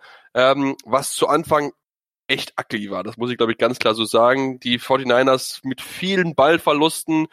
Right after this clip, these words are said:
und vielen Turnovers, die die San Fran-, äh, die Steelers nicht nutzen konnten. Und am Ende gewinnen die Steelers, obwohl sie fünf Turnovers haben. Ich glaube, etwas, das auch in den letzten Jahren nie passiert ist.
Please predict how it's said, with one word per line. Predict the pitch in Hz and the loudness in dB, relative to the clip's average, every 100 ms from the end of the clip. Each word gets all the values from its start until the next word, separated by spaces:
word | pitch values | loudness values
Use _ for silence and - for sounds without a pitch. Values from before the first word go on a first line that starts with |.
| - - | -12 -18
und | - | -10
vielen | - 170 | -2 -2
Turnovers, | 151 147 143 139 135 139 139 | 2 2 4 2 4 2 2
die | - | -4
die | 131 135 | -6 -6
San | 127 135 | -2 -2
Fran-, | 135 - - | -2 -6 -2
äh, | |
die | 127 127 | 0 -2
Steelers | - 139 131 | 0 0 0
nicht | 147 170 147 | 0 0 2
nutzen | 165 - 160 | 0 0 -2
konnten. | 147 147 151 147 | 0 0 0 -2
Und | 147 - - - | -4 -12 -14 -6
am | 110 | -2
Ende | 110 135 165 160 | 2 4 4 2
gewinnen | - 113 127 156 | 0 0 0 0
die | 147 | -4
Steelers, | - 131 135 131 - | -6 -2 2 2 0
obwohl | 104 110 135 | -10 -2 -2
sie | - 123 | -2 -6
fünf | - _ - 180 180 _ | -8 _ -2 -2 -2 _
Turnovers | - 143 123 104 107 - | -2 0 2 2 0 0
haben. | 110 123 135 | 0 0 -2
Ich | - - - | -8 -18 -2
glaube, | 120 113 | -2 0
etwas, | 135 131 | -2 -2
das | 127 | -4
auch | - 139 | -4 -2
in | |
den | 123 | 0
letzten | 120 - - 120 | 0 -2 -6 -6
Jahren | 110 110 120 127 117 | 0 4 4 2 -2
nie | 131 151 | 0 0
passiert | 139 117 117 104 | -2 -2 -2 -2
ist. | 95 - | -4 -10